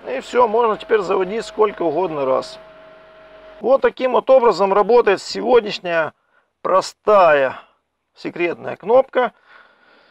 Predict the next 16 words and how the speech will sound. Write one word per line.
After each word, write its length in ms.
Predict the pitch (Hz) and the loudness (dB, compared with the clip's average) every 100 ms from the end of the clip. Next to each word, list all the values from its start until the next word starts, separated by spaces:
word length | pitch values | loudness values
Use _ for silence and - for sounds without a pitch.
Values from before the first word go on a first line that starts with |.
| _ - | _ -20
с 100 | - | -6
непростой, 720 | 208 202 190 - 240 233 190 - | -4 -2 -6 -2 2 2 2 -6
как 180 | - 160 | -6 -4
бы, 100 | 160 | -6
установкой 580 | - 180 175 202 - 147 | -8 -6 0 0 0 -8
на 360 | 139 147 147 - | -4 -6 -6 -10
данный 380 | 139 143 147 139 | -6 -4 -2 -6
автомобиль. 520 | - 120 110 107 98 _ _ - | -14 -16 -16 -16 -20 _ _ -20
Непростая 500 | - - - 240 113 | -12 -10 -2 0 0
она 160 | 104 | -2
только 320 | - 95 - | -4 -6 -6
потому, 380 | - - 104 127 | -8 -6 -6 -8
что 360 | - - 220 - | -8 -4 -4 -4
в 140 | 139 | -12
данном 440 | 131 175 165 151 147 | 0 0 0 -8 -12
автомобиле 680 | - 151 160 - 220 214 | -12 -10 -10 -8 -8 -8